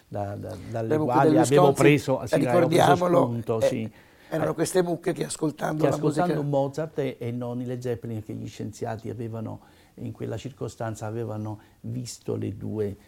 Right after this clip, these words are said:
Speaker 1: possibilità,
Speaker 2: Ah.
Speaker 1: mostravano con, con Mozart di una produzione maggiore di latte.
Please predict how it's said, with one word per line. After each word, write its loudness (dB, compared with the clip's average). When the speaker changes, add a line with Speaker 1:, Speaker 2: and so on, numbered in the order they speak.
Speaker 1:
possibilità, -6
Speaker 2:
Ah. -12
Speaker 1:
mostravano -4
con, -8
con -6
Mozart -8
di -8
una -6
produzione -10
maggiore -10
di -12
latte. -16